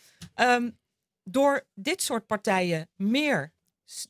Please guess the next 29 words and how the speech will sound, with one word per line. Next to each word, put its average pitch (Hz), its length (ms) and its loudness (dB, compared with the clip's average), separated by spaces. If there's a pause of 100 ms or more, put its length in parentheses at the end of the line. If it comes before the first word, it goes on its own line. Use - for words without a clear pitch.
(120)
meer 233 320 2
ruimte 214 420 0
te 262 100 -14
geven, 254 520 -4
meer 247 200 0
met 240 180 -10
kleinschalige 240 840 -2
partijen, 185 420 -4
zoals - 180 -14
bijvoorbeeld 190 340 -10
ook 185 120 -16
H 180 40 -8
V 180 180 -18
vijf, 202 280 -6
te - 60 -20
gaan 233 180 -8
werken, 233 420 -2 (520)
meer 262 340 2
lokale 214 640 0
opvangplekken 240 680 -2
voor 240 160 -6
die 220 100 -2
jongeren 226 380 2 (420)
en 311 140 -6
voorlichtingsprogramma 202 1040 -4
op 247 100 -12
bijvoorbeeld 170 340 -12
de 180 60 -14
basisschool. 214 720 -8